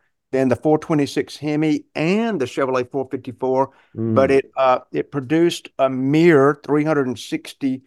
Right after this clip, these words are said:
Speaker 1: horsepower, wink, wink to your
Speaker 2: Yeah.
Speaker 1: insurance man, because it was really closer to about four forty. And it had five hundred and thirty foot-pounds of torque.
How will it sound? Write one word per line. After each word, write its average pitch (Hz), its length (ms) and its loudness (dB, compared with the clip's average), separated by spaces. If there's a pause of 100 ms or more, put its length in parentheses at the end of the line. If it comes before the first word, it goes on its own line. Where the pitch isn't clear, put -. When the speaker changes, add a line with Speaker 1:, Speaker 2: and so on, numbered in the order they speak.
(340)
Speaker 1:
horsepower, 127 960 4
wink, 131 540 0 (160)
wink 135 500 2 (120)
to 139 100 -2
your 135 240 4
Speaker 2:
Yeah. 123 60 2
Speaker 1:
insurance - 640 -4
man, 131 320 0
because 113 260 -6
it - 60 -10
was 110 120 -14
really 139 280 -2
closer 131 320 -6
to 123 60 -8
about - 280 -6
four 143 220 0
forty. 127 540 -2 (580)
And 156 240 4
it 151 80 2
had 123 280 -4
five 156 640 2
hundred 147 360 -2
and 113 200 -8 (120)
thirty 156 360 6 (180)
foot-pounds 143 720 0
of 104 120 -8 (140)
torque. - 580 2